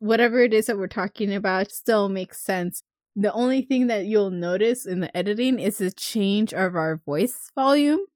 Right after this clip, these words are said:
or our energy. So sometimes we'll be, like, really, really excited 'cause we're really into a story. And then something happens and we have to pause, wait until it's silent again, and then we continue it, but the energy is not the same.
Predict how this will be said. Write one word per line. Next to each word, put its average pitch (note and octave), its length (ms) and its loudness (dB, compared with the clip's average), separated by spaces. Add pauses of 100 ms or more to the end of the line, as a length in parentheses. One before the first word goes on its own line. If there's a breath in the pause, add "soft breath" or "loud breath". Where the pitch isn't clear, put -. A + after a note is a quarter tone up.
(320)
or F#3+ 280 4
our F3 400 -2 (160)
energy. G3 640 -2 (300 soft breath)
So - 140 -6
sometimes D#4+ 360 4
we'll E4+ 100 4
be, D4+ 160 4
like, D4+ 180 0
really, A#3 260 2
really C#4 240 2
excited D#4 560 2
'cause G#3+ 160 2
we're G#3 100 2
really G#3+ 220 4
into B3+ 200 0
a C4 40 0
story. E4 380 6
And B3+ 160 8
then B3+ 100 6
something C4+ 280 4
happens C4+ 360 2
and G#3+ 100 2
we A3 100 2
have A3 140 -2
to G#3 80 -2
pause, G3+ 600 4 (1000)
wait G#3+ 540 6 (100)
until F#3+ 480 2
it's F#3+ 220 0
silent F#3+ 380 2
again, E3+ 540 -2 (120)
and G3 260 4
then G3+ 480 2
we G3 340 2
continue G#3+ 560 2
it, G3 200 2
but G#3 120 -8
the G3 220 2
energy G#3+ 400 2
is G3+ 100 -2
not F#3+ 180 0
the F#3 80 -6
same. E3+ 340 -6